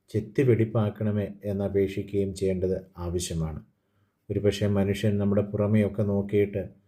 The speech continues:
നമ്മളെ നല്ലവരെന്നും നമ്മളെ പുകഴ്ത്തുന്നവരായിരിക്കാം. നമ്മളുടേതായ പുറമെയുള്ള പ്രവൃത്തികൾ മനുഷ്യരുടെ മുമ്പിൽ പ്രസാദമുള്ളതായിരിക്കാം. എന്നാൽ ഒരുപക്ഷേ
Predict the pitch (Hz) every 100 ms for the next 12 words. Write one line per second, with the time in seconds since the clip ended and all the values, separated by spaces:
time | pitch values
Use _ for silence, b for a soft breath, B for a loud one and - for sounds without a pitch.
0 | _ _ _ 98 101 107 107 101 101 107
1 | 110 104 104 101 104 _ _ - 101 104
2 | 107 107 107 113 123 120 120 113 92 92
3 | 90 85 80 - _ _ _ _ _ _
4 | 95 104 110 113 113 113 113 127 135 -
5 | - 107 113 120 113 113 110 107 107 117
6 | 127 120 90 - _ - 101 110 120 143
7 | 139 123 107 104 95 - - 95 101 101
8 | 104 101 98 95 90 90 90 85 80 -
9 | _ _ _ _ _ 101 98 101 101 104
10 | 104 101 104